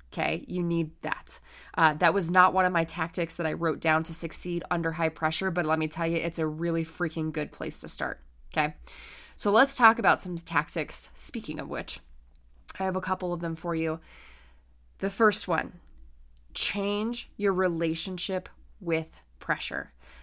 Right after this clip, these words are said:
I talked about this last week on the podcast of how you know if you were making progress in your life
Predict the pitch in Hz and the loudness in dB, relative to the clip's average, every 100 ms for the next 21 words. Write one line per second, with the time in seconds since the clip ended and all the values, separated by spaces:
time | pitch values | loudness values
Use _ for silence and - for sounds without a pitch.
0 | - 185 180 - 180 - 196 175 - 180 | -6 -6 -4 -4 -4 -2 2 2 2 -6
1 | 175 170 165 - 185 175 - 170 160 160 | -2 2 2 0 -4 -6 -4 -4 -2 -4
2 | 165 160 - 165 - 170 180 185 220 226 | -2 -2 -4 -6 -6 -4 4 4 4 -2
3 | 196 180 180 - 175 180 170 165 165 160 | 0 0 0 -2 -4 -2 -2 -4 -6 -2
4 | 156 156 170 175 175 170 185 165 139 170 | 2 2 2 -2 -4 -4 -4 -2 -4 -6